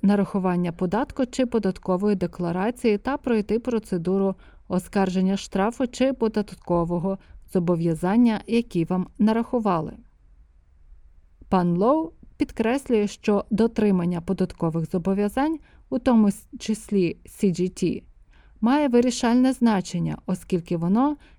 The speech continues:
відіграє життєво важливу роль у підтримці економіки країни.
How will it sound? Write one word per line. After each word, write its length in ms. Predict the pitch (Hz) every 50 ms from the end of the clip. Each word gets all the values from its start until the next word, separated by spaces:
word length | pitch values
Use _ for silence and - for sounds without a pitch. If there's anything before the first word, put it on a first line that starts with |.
| _ -
відіграє 640 | 220 220 220 247 247 240 262 262 262 269 269 233 - -
життєво 480 | - 196 220 220 220 277 277 262 262
важливу 560 | 247 247 247 240 - 214 196 220 240 233 226 196
роль 220 | 190 208 233 226 - 415
у 120 | 247 247
підтримці 760 | 247 - 240 247 - - 208 185 185 190 190 - - 208 - -
економіки 600 | - 208 - - 208 190 180 175 175 175 170 185
країни. 680 | 175 - - 220 240 254 240 240 233 196 156 147 135 -